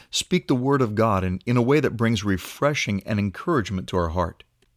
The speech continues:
For Isaac to take back the land that belonged to his father Abraham, he had to go back and, and revisit and redig the original wells that his father had dug. And the first well that Isaac found was called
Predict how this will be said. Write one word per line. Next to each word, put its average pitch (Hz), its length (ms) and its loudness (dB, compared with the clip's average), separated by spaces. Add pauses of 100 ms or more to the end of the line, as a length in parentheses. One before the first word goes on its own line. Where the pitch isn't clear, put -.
(340)
For - 220 -6
Isaac 160 400 0
to 120 100 -2
take - 420 -2
back 123 460 -4
the 113 160 -2
land 104 480 0
that 87 120 -6
belonged 101 560 0
to - 100 -6
his 92 240 -2 (280)
father 120 500 2
Abraham, 95 680 2
he 151 240 -4
had 151 240 -6
to 127 40 0
go 113 200 0
back 95 420 -2
and, 95 240 -2 (260)
and 98 240 2
revisit 107 680 0
and 98 120 -2
redig 107 520 0
the 98 100 0
original 117 540 0
wells 104 480 0 (320)
that 98 120 2
his 98 160 0
father 90 440 0
had 82 360 -6 (380)
dug. 98 300 2
And 92 80 0
the 90 40 -4
first 107 300 -4
well 147 280 0
that 98 120 0
Isaac 95 300 -2
found 117 320 -2
was 95 100 -4
called 95 320 -2